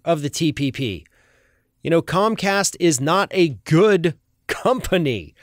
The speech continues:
and they own M S N B C. So we always have to be skeptical, not just with Fox News.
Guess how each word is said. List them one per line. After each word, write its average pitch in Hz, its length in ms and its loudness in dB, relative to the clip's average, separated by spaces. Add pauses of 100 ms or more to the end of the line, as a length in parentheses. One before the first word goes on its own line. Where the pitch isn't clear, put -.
(440)
and 143 280 -2
they 147 380 2
own 147 500 0 (380)
M 117 220 -4
S 151 240 -2
N 104 180 -6
B 180 180 -4
C. 269 580 -6 (560)
So 196 480 2 (260)
we 214 220 -2
always 254 540 2
have 160 260 -2
to 143 80 -6
be 127 120 -4
skeptical, 123 640 -4
not 180 420 0
just 151 460 0
with 139 240 2
Fox 131 540 -2
News. 156 640 -4